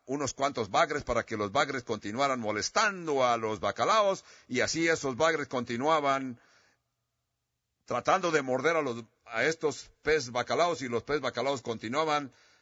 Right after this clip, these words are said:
siendo igual como cuando estaban en el mar. ¿Por qué? Porque practicaban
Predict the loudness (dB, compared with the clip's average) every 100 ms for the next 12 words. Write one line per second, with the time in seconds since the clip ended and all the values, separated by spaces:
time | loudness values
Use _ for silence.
0 | _ -6 0 0 2 0 0 2 2 2
1 | -4 -6 -4 -6 -2 -2 0 -2 -4 -4
2 | -4 -4 -6 -2 -4 -6 _ _ -4 -2
3 | -2 -2 -4 -4 -4 -2 0 -4